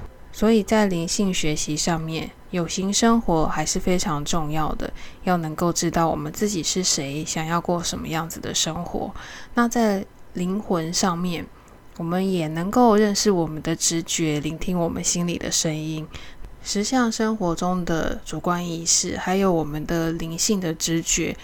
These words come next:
两者必须要能够达到平衡，我们的身心灵也才能够达到真的稳定。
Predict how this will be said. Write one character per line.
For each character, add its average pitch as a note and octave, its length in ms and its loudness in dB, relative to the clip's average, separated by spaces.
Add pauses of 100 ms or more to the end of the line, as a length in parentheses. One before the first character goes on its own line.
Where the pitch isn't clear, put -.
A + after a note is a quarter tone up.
(320)
两 F#3+ 240 2
者 F3+ 180 2
必 F3 180 -2
须 F3 180 -2
要 E3 120 2
能 D#3 180 -4
够 E3+ 160 0
达 D3 220 -6
到 D#3 160 0
平 - 300 -6
衡， - 260 -6 (380)
我 F3+ 80 -2
们 E3+ 240 -2
的 G#3 120 6
身 G#3+ 300 2
心 G3+ 320 2
灵 D#3 260 0
也 D3+ 120 -4
才 - 180 0
能 D#3 220 -6
够 F3 160 2
达 D3+ 200 0
到 E3 200 0
真 E3 240 -2
的 E3 100 2
稳 F3+ 220 0 (100)
定。 E3 220 -2